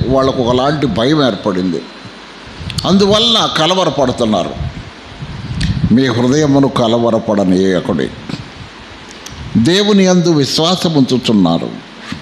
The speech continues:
నా యందును విశ్వాసముంచుడి.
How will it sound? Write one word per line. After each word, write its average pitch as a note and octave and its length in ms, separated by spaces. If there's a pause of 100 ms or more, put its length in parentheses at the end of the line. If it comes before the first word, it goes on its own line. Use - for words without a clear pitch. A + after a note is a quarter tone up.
(720)
నా A2 200
యందును A#2+ 420
విశ్వాసముంచుడి. F2+ 1040